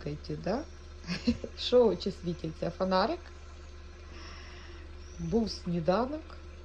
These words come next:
вже вечеря. Вже повечеряла, вечерю не знімала.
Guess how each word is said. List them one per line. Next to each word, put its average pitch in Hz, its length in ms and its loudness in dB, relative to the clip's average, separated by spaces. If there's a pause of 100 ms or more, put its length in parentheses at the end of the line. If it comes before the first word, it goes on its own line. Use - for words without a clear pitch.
(480)
вже 170 280 2
вечеря. 165 640 0 (1600)
Вже 185 240 2
повечеряла, 196 680 4
вечерю 208 460 4
не 196 180 2
знімала. 170 600 2